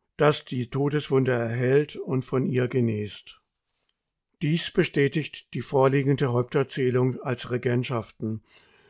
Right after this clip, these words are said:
denn nicht Nazi-Deutschland wird als das achte Reich wieder aufkommen, sondern Rom.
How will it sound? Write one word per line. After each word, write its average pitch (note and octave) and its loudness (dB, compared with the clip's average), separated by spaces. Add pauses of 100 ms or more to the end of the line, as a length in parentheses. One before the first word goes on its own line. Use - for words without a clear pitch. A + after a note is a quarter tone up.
(220)
denn C#3+ 8
nicht D3+ 2
Nazi-Deutschland C3 0
wird B2 -2
als B2+ -4
das B2+ -4
achte C#3 0
Reich B2+ -2
wieder B2+ 0
aufkommen, B2+ 0 (340)
sondern C#3 4
Rom. A2+ 4